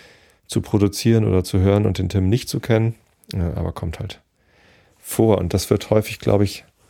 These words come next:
übersehen. Äh, innerhalb der Podcast-Szene wird das häufig übersehen, dass, ähm, dass die Landschaft eben nicht so homogen und einheitlich ist, wie man sich das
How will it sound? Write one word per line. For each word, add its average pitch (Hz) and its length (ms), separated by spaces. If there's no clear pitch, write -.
übersehen. 92 680
Äh, - 380
innerhalb 98 260
der 104 100
Podcast-Szene 101 640
wird 101 140
das 92 160
häufig 101 240
übersehen, 98 400
dass, 95 260
ähm, 85 380
dass - 140
die - 100
Landschaft 92 360
eben 90 160
nicht 107 160
so 90 200
homogen 92 640
und 92 140
einheitlich 95 540
ist, - 220
wie 95 80
man 90 180
sich 95 120
das - 240